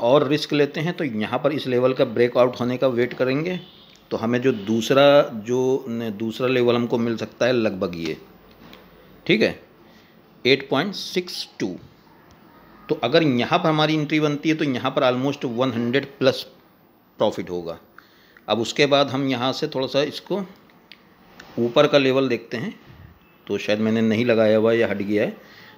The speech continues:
तो मैं आपको बताता हूँ कहाँ तक प्राइस जा सकता है अगर रूल के हिसाब से ये ऊपर गया।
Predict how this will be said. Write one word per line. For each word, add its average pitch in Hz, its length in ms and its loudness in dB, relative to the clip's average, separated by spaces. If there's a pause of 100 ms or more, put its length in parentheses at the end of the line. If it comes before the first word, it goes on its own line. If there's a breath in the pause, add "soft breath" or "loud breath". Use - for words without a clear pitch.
(100)
तो 120 60 -4
मैं 127 100 4
आपको 131 200 0
बताता 113 360 0
हूँ 165 280 -6
कहाँ 113 220 -6
तक 139 200 -2
प्राइस 113 320 0
जा 113 180 0
सकता 127 300 -4
है 135 120 4
अगर 139 300 2 (1000 loud breath)
रूल 139 300 4
के 156 100 4
हिसाब 139 260 4
से 156 160 -6
ये 151 120 0
ऊपर 107 320 -4
गया। 76 220 -14